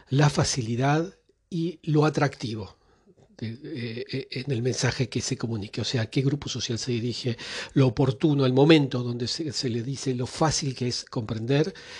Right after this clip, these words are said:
y lo atractivo que es la forma de decirlo.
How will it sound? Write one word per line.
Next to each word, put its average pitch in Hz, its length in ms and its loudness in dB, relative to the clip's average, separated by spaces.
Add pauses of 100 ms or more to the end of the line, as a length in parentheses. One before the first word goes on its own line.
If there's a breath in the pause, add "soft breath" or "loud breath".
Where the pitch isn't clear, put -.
(120 loud breath)
y 143 100 2
lo 143 100 6
atractivo 156 640 4
que 143 200 6
es - 240 0
la 143 120 2
forma 147 720 6 (440)
de 127 340 -2
decirlo. 104 800 -6